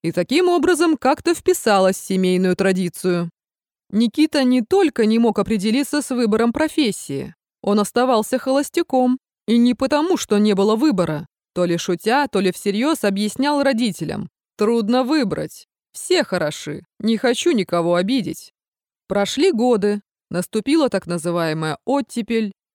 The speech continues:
Никита Николаевич основательно занимался биологией и историей, а для души писал стихи. Вот они-то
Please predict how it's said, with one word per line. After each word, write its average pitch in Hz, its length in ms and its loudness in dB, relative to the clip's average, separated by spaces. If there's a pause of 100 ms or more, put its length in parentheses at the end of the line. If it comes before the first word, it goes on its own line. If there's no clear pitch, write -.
Никита 240 380 0
Николаевич 247 760 2
основательно 240 840 0
занимался 220 600 0
биологией 175 720 -2
и 196 180 -4
историей, - 640 -6 (280)
а 359 160 0
для 226 200 2
души 214 320 -2
писал 185 400 -2
стихи. - 600 -12 (260)
Вот 208 260 0
они-то 285 480 2